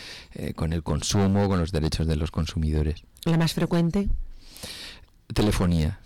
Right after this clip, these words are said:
Speaker 1: Yo, yo, yo creo que es la, la, la estrella, ¿no? El, el, el number one, ¿no? <laughs> Por decirlo de alguna manera. O sea, las reclamaciones de telefonía son, eh, decenas o, o cientos a lo largo del año.
Speaker 2: Claro, ahora le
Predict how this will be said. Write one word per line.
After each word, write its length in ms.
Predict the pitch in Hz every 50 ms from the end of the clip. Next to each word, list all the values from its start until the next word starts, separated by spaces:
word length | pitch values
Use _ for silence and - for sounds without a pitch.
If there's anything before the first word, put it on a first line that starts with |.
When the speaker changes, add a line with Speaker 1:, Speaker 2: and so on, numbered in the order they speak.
| - _ _ _ _ - -
Speaker 1:
Yo, 100 | 85 78
yo, 260 | 78 71 76 92 98
yo 160 | 90 95 90
creo 200 | - 98 95 92
que 120 | - 98 98
es 200 | 92 - - -
la, 640 | 92 87 90 87 85 85 82 82 82 85 82 80 80
la, 580 | 80 80 80 80 80 80 - - - - - - - -
la 120 | - 85
estrella, 540 | 82 - - - - 87 87 82 80 78 76
¿no? 260 | 78 87 90 92 90
El, 300 | 85 82 80 82 80 78
el, 240 | 80 80 78 78 76
el 160 | 71 82 87
number 320 | 90 92 92 92 92 90 87
one, 340 | 82 80 85 87 82 80 78 85
¿no? 160 | 95 104 107
<laughs> 60 | -
Por 100 | - 85
decirlo 500 | - - - - - - - 101 98 101
de 60 | 98
alguna 280 | 92 92 92 92 92 87
manera. 440 | 87 85 82 87 87 87 82 - - - - - - - -
O 20 | -
sea, 100 | - 82
las 100 | 95 90
reclamaciones 400 | 82 90 87 90 98 101 101 104
de 60 | 92
telefonía 600 | 107 98 95 - 101 95 98 98 98 98 101 101 98
son, 560 | - - 101 98 98 98 101 98 98 101 98 - - - - - - - - - - - - -
eh, 340 | - - 90 - 95 92 95
decenas 640 | 95 90 - - 107 90 85 82 - - - - -
o, 320 | 95 87 85 85 85 85 -
o 180 | - 87 82 80
cientos 580 | - - 104 95 92 92 - - 73 78 -
a 80 | 80 71
lo 80 | 78 80
largo 220 | 82 85 82 85 85
del 180 | 82 80 78
año. 280 | 76 76 76 78 80 - _ _ _ _ _ - - - - -
Speaker 2:
Claro, 260 | - 180 185 165 156 156
ahora 280 | 165 156 160 170 180
le 80 | 185